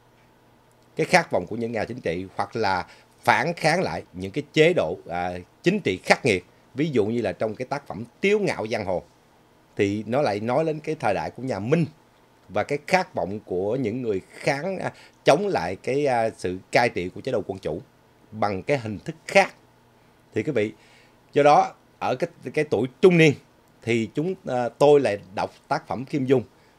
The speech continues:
thì nó lại có những cái ý nghĩa về mặt chính trị mà mình từ những cái, à, tác phẩm này mình lại có những cái, à, ý nghĩ về chính trị nó khác đi. Rồi bắt đầu từ bốn mươi lăm cho tới bây giờ thì mình lại thấy được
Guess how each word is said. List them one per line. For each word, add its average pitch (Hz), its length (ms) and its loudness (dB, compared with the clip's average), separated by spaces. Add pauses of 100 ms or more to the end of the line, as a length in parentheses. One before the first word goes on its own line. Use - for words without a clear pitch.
(120)
thì 104 140 0
nó 113 240 0
lại 107 200 0
có 135 120 -2
những 113 160 -4
cái 143 120 -4
ý 143 160 -4
nghĩa 107 260 -2
về 131 80 -4
mặt 92 140 -8 (120)
chính 165 180 -4
trị 95 200 0 (100)
mà 90 140 -10
mình 92 200 -10 (180)
từ 131 200 6
những 117 260 0
cái, 156 240 0
à, 131 140 0 (400)
tác 160 180 2
phẩm 104 160 -2
này 110 160 2 (200)
mình 107 240 -2
lại 92 140 -4
có 135 200 -2
những 107 160 -6
cái, 143 260 -2
à, 123 160 0 (260)
ý 170 140 2
nghĩ 127 220 2
về 127 100 0
chính 143 180 -4
trị 92 160 -2
nó 123 120 -4
khác - 280 -2
đi. 139 80 2 (840)
Rồi 104 160 0
bắt 143 180 -2
đầu 104 280 0
từ 107 180 0
bốn 165 380 0
mươi 160 100 -2
lăm 131 260 0
cho 123 120 -2
tới 135 120 -2
bây 147 120 0
giờ 117 140 4 (760)
thì 107 280 -2
mình 113 300 -2
lại 104 180 -2 (180)
thấy 147 160 0
được 143 160 -2